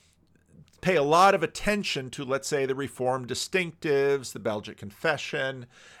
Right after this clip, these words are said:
And this group very much got bolstered by the Young, Restless, and Reformed movement. And actually, many of the, some of the leaders in the confessional side of the Christian Reformed Church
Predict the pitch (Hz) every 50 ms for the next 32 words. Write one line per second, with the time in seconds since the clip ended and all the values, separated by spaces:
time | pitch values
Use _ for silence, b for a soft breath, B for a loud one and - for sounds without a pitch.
0 | B B 151 151 147 147 151 139 131 175 233 233 - - - 165 151 139 127 127
1 | 147 147 151 151 139 139 139 - - - 160 135 120 120 104 - 143 160 180 160
2 | - - - 143 135 120 107 127 127 120 120 120 131 131 139 139 131 123 131 135
3 | 127 - - 131 - - 127 107 107 110 - - 202 220 226 214 190 143 120 113
4 | 110 110 101 117 127 - - 123 120 120 131 139 135 - - - 147 127 123 127
5 | 123 113 b b b b b b b b - 147 160 156 151 139 127 117 127 123
6 | 123 - - - - - - - 202 214 202 190 143 123 127 120 127 147 165 175
7 | 180 156 151 139 131 127 127 127 - - - - b b b b b b b b
8 | b b _ - 151 156 160 160 156 151 147 143 139 135 - _ _ _ _ _
9 | _ _ _ _ _ _ _ _ _ - 160 131 135 139 139 135 131 131 127 123
10 | 120 113 - - _ _ _ _ _ - - 147 131 - - - 190 175 - -
11 | 185 165 143 127 - - - 156 143 139 139 135 113 101 117 - - 139 113 -
12 | - 113 98 - - 113 107 110 107 - - 139 131 123 120 117 - - - -
13 | -